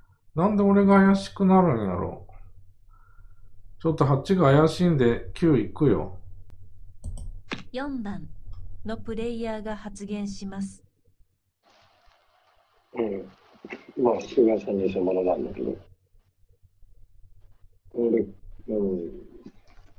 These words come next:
Speaker 3: そうなってくると、一番さん九いかないってずっと言ってたら九。九一あるんじゃない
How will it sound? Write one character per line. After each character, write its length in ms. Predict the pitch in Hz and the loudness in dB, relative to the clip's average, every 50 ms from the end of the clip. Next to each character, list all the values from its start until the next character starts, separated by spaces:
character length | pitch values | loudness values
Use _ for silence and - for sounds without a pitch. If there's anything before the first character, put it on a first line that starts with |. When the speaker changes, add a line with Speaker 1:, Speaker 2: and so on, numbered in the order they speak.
| - - - _ _ - - - - - - | -20 -20 -20 _ _ -20 -20 -20 -6 -2 0
Speaker 3:
そ 80 | 151 151 | 2 2
う 60 | - | 2
な 20 | |
っ 20 | - | 2
て 60 | - | 2
く 100 | - - | 2 2
る 140 | - - 101 | 2 2 2
と、 320 | 98 98 95 92 - - - - - - - _ - - - - - - - - 123 | 2 2 4 4 2 0 -4 -8 -12 -18 -20 _ -20 -20 -20 -20 -20 -18 -2 0 2
一 120 | 113 - | 4 6
番 200 | 156 165 160 160 | 6 6 4 4
さ 80 | 160 151 | 2 0
ん 80 | 139 - | 0 0
九 120 | - 151 | 0 0
い 140 | 120 95 - | 0 0 0
か 100 | - 90 | -2 -4
な 140 | 87 85 85 | -6 -6 -8
い 40 | - | -8
っ 40 | |
て 120 | - - 85 | -10 -10 -12
ず 120 | 80 82 | -12 -12
っ 40 | 82 | -14
と 60 | - - - - | -16 -12 -10 -10
言 80 | - | -8
っ 20 | - | -8
て 100 | - 76 | -4 0
た 100 | - 80 | 0 0
ら 80 | 73 69 | 0 0
九。 120 | 76 76 - - - - - - - - - - - - - - - - - - - - - - - - - - - - - - _ _ _ _ _ _ - - | -4 -8 -12 -8 -8 -8 -8 -8 -12 -18 -20 -20 -20 -20 -20 -20 -18 -18 -18 -20 -20 -20 -20 -20 -20 -20 -20 -20 -20 -20 -20 -20 _ _ _ _ _ _ -14 -10
九 240 | - - - 123 127 | -6 0 4 4 6
一 240 | 120 120 120 123 120 | 6 6 6 4 6
あ 60 | 117 | 6
る 100 | 107 90 | 4 2
ん 40 | - | 0
じ 60 | - | -2
ゃ 40 | - | -6
な 80 | 80 | -8
い 20 | 71 | -10